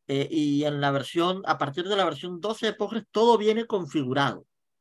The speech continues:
Todo listo para que empieces a replicar. ¿Ya? Replicación física, que es todo o nada. Replicación lógica, que es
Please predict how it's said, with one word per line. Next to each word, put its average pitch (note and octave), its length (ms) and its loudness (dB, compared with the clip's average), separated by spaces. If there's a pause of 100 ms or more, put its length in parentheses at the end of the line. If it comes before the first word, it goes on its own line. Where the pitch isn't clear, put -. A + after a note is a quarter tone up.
(400)
Todo G3+ 260 2
listo A3+ 440 -2
para G#3+ 180 -4
que E3 60 -10
empieces D#3+ 280 -2
a F#3 100 0
replicar. C#3+ 520 -4 (680)
¿Ya? - 220 -10 (220)
Replicación D#3+ 580 0
física, A#3+ 580 -4
que D#3 140 -2
es - 220 -4
todo G#3+ 320 6
o F#3 100 0
nada. D#3 300 0 (1160)
Replicación G#3 760 0
lógica, G3+ 600 2
que E3 400 0
es - 300 -6